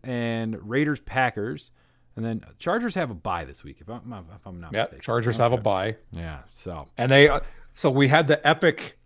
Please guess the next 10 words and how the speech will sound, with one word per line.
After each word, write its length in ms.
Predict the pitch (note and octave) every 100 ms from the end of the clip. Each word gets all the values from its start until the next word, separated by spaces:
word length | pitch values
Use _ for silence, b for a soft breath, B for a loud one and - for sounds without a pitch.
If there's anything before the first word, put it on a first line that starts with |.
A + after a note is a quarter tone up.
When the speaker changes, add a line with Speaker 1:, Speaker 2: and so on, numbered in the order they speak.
| _ _ _ _ - - -
Speaker 2:
uh, 360 | B2+ A#2 G#2 F#2+
Brandon 460 | G2+ C3 C#3+ C#3
Staley, 440 | - D3+ C#3 C#3+ B2
Josh 320 | A#2+ C3 -
McDaniels, 680 | B2 F#2+ A#2+ C3 A#2 G#2+
who 220 | - D3 C#3
is 140 | A2
going 340 | C3 C#3 C#3
to 360 | - C3+ C3 A2+ b b b b _ _ _ _ -
out, 500 | D3+ D3 C#3 -